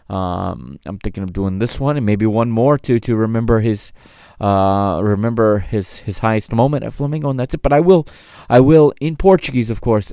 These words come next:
on that episode, for those of you that understand Portuguese, I will hit on, um, the per-, the Flamengo perspective of it, okay? And I'm not buying into the, into the, this notion of this new partnership between Flamengo fans and, and,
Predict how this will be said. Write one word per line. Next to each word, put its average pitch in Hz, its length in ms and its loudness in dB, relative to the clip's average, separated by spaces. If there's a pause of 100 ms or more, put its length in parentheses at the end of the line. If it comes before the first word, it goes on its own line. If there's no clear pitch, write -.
on 110 200 -4
that 107 160 0
episode, - 320 -4
for 104 60 2
those 98 180 0
of 104 40 -10
you 101 80 -4
that 98 60 -2
understand 98 440 -6
Portuguese, 104 380 -10
I 107 200 -4
will 127 380 0 (400)
hit 139 300 6
on, 113 420 -2
um, 110 360 0
the 110 80 0
per-, - 180 0 (240)
the 120 160 2
Flamengo 120 400 -2
perspective 107 560 -4
of 101 180 -4
it, 98 160 -12
okay? 104 340 -8 (400)
And 104 220 -4
I'm 107 120 -6
not 107 200 -6
buying 107 340 -2
into 104 280 -8
the, 98 800 -4
into 107 280 0
the, 98 240 0
this 104 300 -2
notion 107 480 0
of 90 100 -6
this 101 240 -8
new 107 200 2 (320)
partnership 113 540 4
between - 280 -2
Flamengo 101 460 0
fans 98 300 -4
and, 92 160 -6
and, 92 340 -6